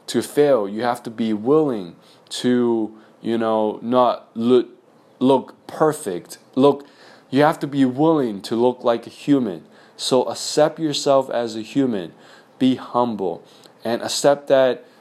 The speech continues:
you know, we are just human being trying to grow. Just like when we go to the gym, when you push yourself to the brink of your physical limitation at that time,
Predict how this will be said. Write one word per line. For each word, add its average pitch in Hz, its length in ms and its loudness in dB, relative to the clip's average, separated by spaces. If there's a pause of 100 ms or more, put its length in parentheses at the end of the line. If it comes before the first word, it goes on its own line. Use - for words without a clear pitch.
(120)
you 120 160 -2
know, 110 480 -2 (240)
we 117 400 2
are 147 220 4
just 127 560 0 (180)
human 151 480 -2
being 127 460 -2 (280)
trying 123 380 0
to 120 140 -6
grow. 110 420 0 (380)
Just 160 240 -2
like 156 180 2
when 143 180 0
we 143 120 -2
go 139 180 2
to 131 140 -10
the 120 120 0
gym, 110 400 -6 (520)
when 117 240 -2
you 127 400 2
push 156 280 -6
yourself 131 580 0
to 120 360 -4 (300)
the 120 100 0
brink 113 540 -2 (180)
of 110 260 0
your 113 480 0
physical 127 480 -2
limitation 120 640 -4
at 101 180 -8
that 90 260 -4
time, 113 420 -4